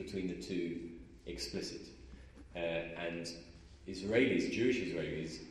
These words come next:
like, for example, someone who I think's been through this part before, uh, Yonatan Shapira and, uh, Ilan Pappé, who's now based in, in the U K as a history professor, they are saying things like, "Look,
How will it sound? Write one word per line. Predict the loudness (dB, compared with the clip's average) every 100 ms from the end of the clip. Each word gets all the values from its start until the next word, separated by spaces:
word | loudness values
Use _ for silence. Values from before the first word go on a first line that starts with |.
| -6
like, | 0 0 0
for | -4
example, | -2 -2 -2 -4
someone | -2 -2 0
who | 0
I |
think's | 0 -2 0
been | -2 -2
through | 0 0
this | -2
part | -2 0 -2 -4 -10
before, | -4 0 0 0 -2 -6 -8 -2
uh, |
Yonatan | 0 2 0 -2 -4
Shapira | -4 0 2 4 2 -2 -8 -10 -6
and, | -6 -6 -10 -10 -6
uh, |
Ilan | -4 -4 -4 -2 0 0 0
Pappé, | 0 2 2 2 -2
who's | -2
now | 0
based | 0 0 -2 -4
in, | -4 -4 -6
in | -6 -6
the | -6
U | -6 -4
K | 0 0 0 -4 -8
as |
a | -8
history | -6 -6 -8
professor, | -8 -6 -4 2 4 4 -2 -10 -14 -12 -14 -10 -10 -8 -14 0
they | 4 6
are | 6
saying | 6 6 4 4 0 0
things | 0 0
like, | 0 0 0 -4 -4
"Look, | -2